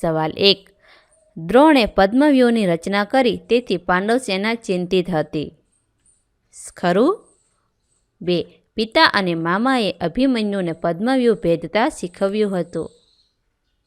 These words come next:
ખરું? ત્રણ, અભિમન્યુને વિશ્વાસ હતો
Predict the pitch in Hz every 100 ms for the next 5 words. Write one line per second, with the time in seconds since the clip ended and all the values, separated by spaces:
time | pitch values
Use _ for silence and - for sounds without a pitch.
0 | _ _ _ - 170 208 370 - _ _
1 | _ _ _ _ _ _ 175 165 156 -
2 | - - - - 208 349 349 285 262 262
3 | 226 175 160 - 196 214 214 294 - 208